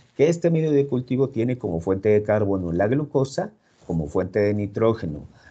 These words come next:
este, el extracto de levadura, pero la fuente que va a ejercer la presión de selección es el fósforo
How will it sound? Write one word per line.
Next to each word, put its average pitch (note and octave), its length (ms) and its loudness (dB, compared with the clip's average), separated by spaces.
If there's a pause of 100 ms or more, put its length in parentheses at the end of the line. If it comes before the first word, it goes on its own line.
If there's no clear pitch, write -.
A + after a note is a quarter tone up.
(120)
este, D#2 400 -8
el D#2 80 -6
extracto G2 500 -4
de C3 100 -2
levadura, D#3 680 4 (360)
pero C#3 220 4
la C#3 140 2
fuente E3 600 -2 (160)
que A2+ 100 -2
va C3+ 300 0
a G#2+ 60 2
ejercer A2 500 -2
la A#2+ 140 0
presión F#2 380 -6
de A2+ 100 -2
selección C3+ 720 -4
es A2+ 180 -4
el A#2 100 -2
fósforo G#2+ 800 0